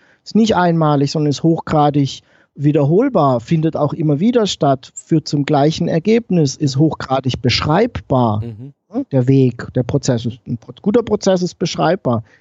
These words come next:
Speaker 1: ist übrigens exzellent in Software umsetzbar, ne? Weil er ist immer wieder gleich, das mögen Algorithmen, <laughs> wenn das Gleiche passiert.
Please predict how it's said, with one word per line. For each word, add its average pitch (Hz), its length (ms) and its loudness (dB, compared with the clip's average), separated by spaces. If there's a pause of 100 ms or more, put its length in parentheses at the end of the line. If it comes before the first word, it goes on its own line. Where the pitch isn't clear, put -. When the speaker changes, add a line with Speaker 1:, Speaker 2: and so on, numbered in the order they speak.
(160)
Speaker 1:
ist 135 180 2
übrigens 127 420 2
exzellent 123 640 0
in 135 100 0
Software 190 460 2
umsetzbar, 117 720 -2
ne? 190 160 -2
Weil 117 140 2
er 85 80 -2
ist - 120 -12 (200)
immer - 100 -20
wieder 113 180 -2
gleich, 190 520 0
das 120 180 -12
mögen 185 280 2
Algorithmen, 131 760 -2
<laughs> - 1200 -2
wenn 147 120 2
das - 180 -4
Gleiche 123 480 -2
passiert. 120 500 -2